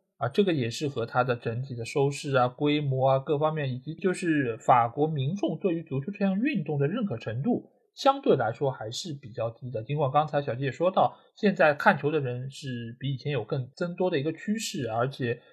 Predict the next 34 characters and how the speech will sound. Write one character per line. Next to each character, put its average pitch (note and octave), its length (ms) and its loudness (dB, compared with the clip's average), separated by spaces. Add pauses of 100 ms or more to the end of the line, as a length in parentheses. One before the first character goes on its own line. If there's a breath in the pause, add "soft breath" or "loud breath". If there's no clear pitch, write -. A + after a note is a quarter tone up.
(120 soft breath)
各 D#3+ 160 4
方 D#3+ 180 4
各 E3+ 140 2
面 D#3 160 0
来 B2 160 2
说 D3 180 -2
也 C#3 280 -2
有 C#3 120 0
更 D#3 200 -6
多 E3 100 0
的 D#3 80 0
人 D3+ 100 -2
关 E4 240 0
注 B3+ 60 -6
到 A2+ 140 -2
法 A#2 180 -2
甲， G#2 240 -4
由 B2 260 -4
于 B2 140 -4
内 B2+ 160 -2
马 A#2 120 -4
尔、 A#2 100 -4
包 C3 160 2
括 B2+ 80 0
梅 B2+ 180 2
西 D3+ 160 -6
的 C3+ 140 2
这 B2 100 -6
些 C3 140 -6
巨 C#3 240 -6
星 C#3+ 100 -2
的 C#3+ 80 0
加 F3 240 2
入， A3+ 260 0